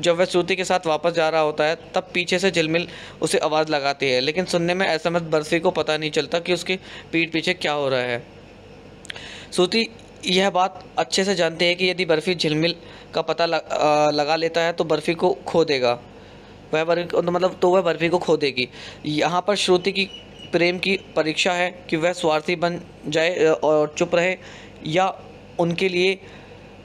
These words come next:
अपने प्रेम की खुशी की, मतलब, उनको कुर्बान कर दे, इस type का। फिल्म की कहानी थोड़ी छोट लेकर, मतलब, अ, scene लिखा गया है, लेकिन जिसमें उ-, उ-, लेकिन फिल्म के अंदर फिर भी काफ़ी उम्दा scene है।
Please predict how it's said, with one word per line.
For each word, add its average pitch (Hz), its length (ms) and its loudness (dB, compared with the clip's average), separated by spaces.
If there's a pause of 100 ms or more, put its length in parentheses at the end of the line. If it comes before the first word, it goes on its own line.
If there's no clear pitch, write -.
(180)
अपने 165 240 0
प्रेम 185 280 2
की 185 100 -2
खुशी 185 300 0
की, 196 220 -2 (720)
मतलब, 170 220 0
उनको 165 280 2
कुर्बान 147 380 2
कर 143 140 0
दे, 123 160 2
इस 123 80 -4
type 123 240 -2
का। 120 120 2 (380)
फिल्म 190 220 -2
की 208 120 0
कहानी 190 240 2
थोड़ी 196 280 2 (380)
छोट 180 280 2
लेकर, 180 240 2
मतलब, 170 220 0
अ, 165 460 0
scene 165 220 0
लिखा 165 240 -2
गया 160 180 2
है, 160 100 0
लेकिन 160 280 -2
जिसमें 165 640 -2
उ-, 180 40 4
उ-, 170 400 0
लेकिन 170 240 0
फिल्म 175 240 -2
के 175 80 2
अंदर 170 200 2
फिर 175 260 -2
भी 170 80 0
काफ़ी 165 360 -2
उम्दा 160 180 2
scene 147 260 -4
है। 127 180 -8